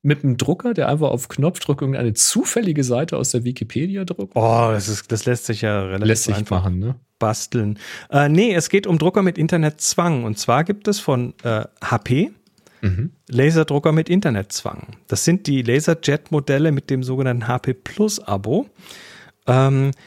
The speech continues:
Speaker 2: dieses H P Plus Abo ist, ähm, quasi ein, ein Z-, ein Zwang, den das, äh, also damit die funktionieren,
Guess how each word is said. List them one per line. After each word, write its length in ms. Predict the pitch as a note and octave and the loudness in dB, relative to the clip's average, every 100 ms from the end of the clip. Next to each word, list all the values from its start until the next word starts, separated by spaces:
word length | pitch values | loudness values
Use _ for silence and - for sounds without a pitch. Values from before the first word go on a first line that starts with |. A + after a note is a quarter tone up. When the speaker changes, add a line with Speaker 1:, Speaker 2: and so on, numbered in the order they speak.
| - | -4
Speaker 2:
dieses 300 | C#3 D3 C#3+ | 0 0 2
H 140 | D3 D3 | 2 4
P 140 | D3 | 2
Plus 360 | - C3+ G3+ - | 0 0 0 0
Abo 520 | E3+ E3 F#3 F#3 F#3 | 0 2 2 2 0
ist, 440 | D3+ D3+ - - - | -2 -4 -4 -6 -4
ähm, 560 | C3+ C3+ C#3 C3+ C#3+ C#3 | 0 2 4 2 0 -4
quasi 560 | - C3 C3+ C#3 C#3 - _ _ _ _ _ | -2 2 2 2 -2 -4 _ _ _ _ _
ein, 480 | B2 B2 B2+ B2+ - _ _ _ - | 0 2 2 0 -4 _ _ _ -4
ein 220 | A#2 B2 | -2 -2
Z-, 300 | - - - | -4 -12 -6
ein 220 | - A#2+ - | -2 -2 0
Zwang, 800 | - B2 A2+ D#3+ G3+ G3+ G3+ F#3+ _ - | -2 2 4 4 4 2 2 -2 _ -4
den 840 | C3+ B2+ B2+ C3 C3 C3 C3 C3 B2+ | -2 0 0 0 -2 -2 -4 -4 -6
das, 280 | B2 - - | -8 -8 -8
äh, 40 | B2 | -6
also 460 | A#2 A#2+ B2+ B2+ | -4 -2 0 0
damit 300 | C3 C#3 G3 | 2 2 2
die 60 | F#3 | 0
funktionieren, 920 | - D#3+ - D#3 F#3+ B3+ D#3+ G#2 | 0 -2 2 2 4 2 2 -2